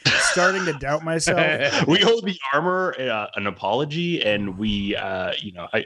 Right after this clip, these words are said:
Speaker 3: I just don't think we knew about the development process for this season, and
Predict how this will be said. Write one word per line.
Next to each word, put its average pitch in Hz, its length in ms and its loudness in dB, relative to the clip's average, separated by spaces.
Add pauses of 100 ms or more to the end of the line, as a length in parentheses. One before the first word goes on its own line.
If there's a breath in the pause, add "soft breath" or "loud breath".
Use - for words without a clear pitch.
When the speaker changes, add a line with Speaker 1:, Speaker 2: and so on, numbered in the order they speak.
(100)
Speaker 3:
I 101 200 -4
just 101 220 -6
don't 113 280 0
think 104 260 -4
we 101 120 0
knew 98 200 2
about 90 220 -2
the 87 60 -12
development 87 440 -2
process 87 360 -4
for - 160 -4
this 80 200 -4
season, 78 440 -2
and 80 240 -2